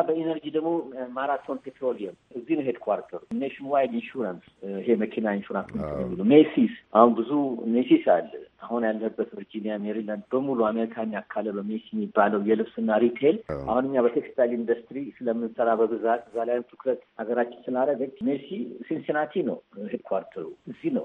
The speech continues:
Speaker 1: ትልቅ ኮርፖሬሽን ነው። ሚሽገን ለምሳሌ ትንሽ እሱንም ስለምሸፍን ከአሜሪካ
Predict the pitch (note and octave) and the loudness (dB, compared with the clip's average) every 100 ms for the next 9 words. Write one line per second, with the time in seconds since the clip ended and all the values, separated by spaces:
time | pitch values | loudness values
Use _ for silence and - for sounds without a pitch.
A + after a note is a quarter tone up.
0 | - - C3 C3+ F#3 - C3 C3 A#2+ - | -6 -2 -2 2 4 4 4 4 4 2
1 | - - - - F3 F3+ C3+ - G#2 G#2 | -8 -12 -14 -6 -6 -4 -4 -4 -4 -10
2 | G2+ - A2+ D3 D4+ - A2+ A2+ - - | -8 -4 -2 -4 -10 -8 -8 -10 -16 -12
3 | A2+ G#2+ G#2 G2 - A2+ G#2+ G#2 - A#2+ | -8 -6 -6 -8 -10 -6 -4 -2 -4 -4
4 | - - - - D#3 E3 | -4 -6 -2 6 6 6